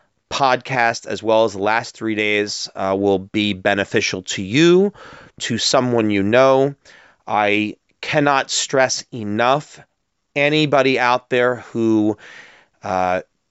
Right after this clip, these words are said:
teaches singing, you are a singer, please share this, share this, share this with others.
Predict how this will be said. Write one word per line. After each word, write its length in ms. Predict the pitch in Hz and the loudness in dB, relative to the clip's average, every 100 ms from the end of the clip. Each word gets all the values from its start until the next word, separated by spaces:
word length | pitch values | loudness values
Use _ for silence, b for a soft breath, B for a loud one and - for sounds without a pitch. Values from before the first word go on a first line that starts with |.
| _ | _
teaches 1000 | - - 170 160 - 165 151 151 147 - - | -4 -2 -2 -2 2 4 4 4 0 -4 -8
singing, 800 | - - - 156 165 165 175 180 _ _ | -4 -2 2 4 4 2 0 -2 _ _
you 340 | 98 107 107 127 | -4 -2 0 2
are 320 | 123 135 143 | 4 4 2
a 120 | 139 | -2
singer, 560 | - 151 143 139 143 139 B B B B - | -2 -2 2 2 2 -2 B B B B -18
please 760 | - 143 156 143 98 - - - | -6 0 2 2 0 -4 -8 -6
share 640 | - - 123 123 135 143 | -8 -4 0 2 4 4
this, 300 | 139 135 - | 2 2 -2
share 420 | - 131 117 127 | -4 0 2 2
this, 220 | 123 123 | 0 -2
share 360 | - - 113 113 | -4 0 0 2
this 200 | 113 - | -2 -4
with 140 | 110 - | -6 0
others. 580 | 123 127 101 82 - | 2 2 0 -4 -8